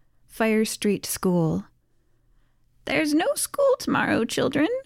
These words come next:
said Miss Half-a-Mind, the teacher. There was an excited whoop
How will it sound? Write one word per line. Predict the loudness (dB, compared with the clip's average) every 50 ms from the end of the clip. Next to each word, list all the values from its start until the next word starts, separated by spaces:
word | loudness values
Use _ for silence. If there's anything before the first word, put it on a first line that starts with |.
| -12 -20 _ _ -20 -20 _ _ -12
said | -6 -2 -2 -2 0 2
Miss | 2 2 0 0 -2 -4
Half-a-Mind, | -2 -2 -2 0 0 2 2 2 2 2 0 -2 -2
the | -4
teacher. | -4 -2 -2 -2 0 0 0 0 0 -2 -6 _ _ _ _ _ _ _ _ _ _ _ _ _ _ 0
There | 2 2
was | 2 2 2
an | 0 -2
excited | -2 -4 -4 0 2 2 4 4 4 2 2
whoop | 2 2 0 0 -4 -8